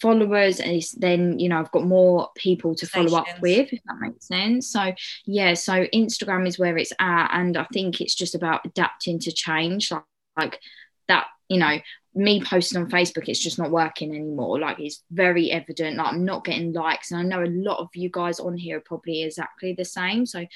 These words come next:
Speaker 1: as Shannon said, like, don't think that that's because you're not good enough, because it's not. It's just because Facebook is not good <laughs> enough. Like, we need to just step it up and make sure you're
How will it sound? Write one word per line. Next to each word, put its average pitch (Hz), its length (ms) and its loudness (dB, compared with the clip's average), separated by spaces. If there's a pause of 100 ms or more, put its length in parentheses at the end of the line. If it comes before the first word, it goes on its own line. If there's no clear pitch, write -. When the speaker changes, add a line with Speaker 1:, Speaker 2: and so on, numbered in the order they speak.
(280)
Speaker 1:
as 185 160 0
Shannon 196 260 -4
said, 165 180 -6
like, - 160 -8
don't 180 240 -6
think 175 200 -10
that - 100 -8
that's 165 180 -10
because 170 300 -8
you're 170 100 -6
not 156 240 -8
good 175 160 -4
enough, 151 300 -6
because 156 240 -16
it's - 180 -8
not. 165 380 -2
It's 196 140 -4
just - 180 -12
because - 240 -14 (160)
Facebook - 320 -8 (160)
is 170 160 -6
not 165 180 -6
good - 160 4
<laughs> 185 80 4
enough. 214 220 -2 (360)
Like, 170 160 2
we 180 120 0
need 180 300 2
to 180 120 -8
just - 380 -8
step - 460 -4
it 185 140 -4
up 160 280 -4
and 185 180 -2
make 185 220 -4
sure 226 160 -2
you're 185 180 0